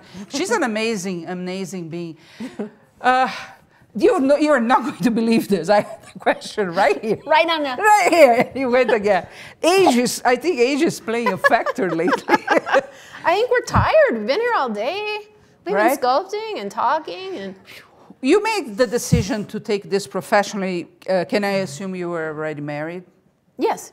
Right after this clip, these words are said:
Speaker 1: Yes.
Speaker 2: Mm-hmm.
Speaker 1: Uh, how was the talk at home? Because you used to be a
Speaker 2: Mm.
Speaker 1: dental hygienist,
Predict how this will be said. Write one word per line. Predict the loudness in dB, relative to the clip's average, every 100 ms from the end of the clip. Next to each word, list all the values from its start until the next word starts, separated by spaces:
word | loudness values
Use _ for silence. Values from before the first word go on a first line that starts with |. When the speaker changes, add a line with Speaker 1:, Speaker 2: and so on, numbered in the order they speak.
| -6
Speaker 1:
Yes. | -4 -4 -10
Speaker 2:
Mm-hmm. | -10 -8 -10 -2
Speaker 1:
Uh, | 0 2 2 -2 -8 _ _ _ _ _ _ -12 -10
how | -8 -8
was | -8 -6
the | -6
talk | -4 -6 -4
at | -10
home? | -10 -10 -10
Because | -6 -4 -2
you | -4
used | -4 -6 -8
to | -8
be | -4 -2
a | -2
Speaker 2:
Mm. |
Speaker 1:
dental | -2 -2 -4
hygienist, | -4 -6 -6 -10 -12 -10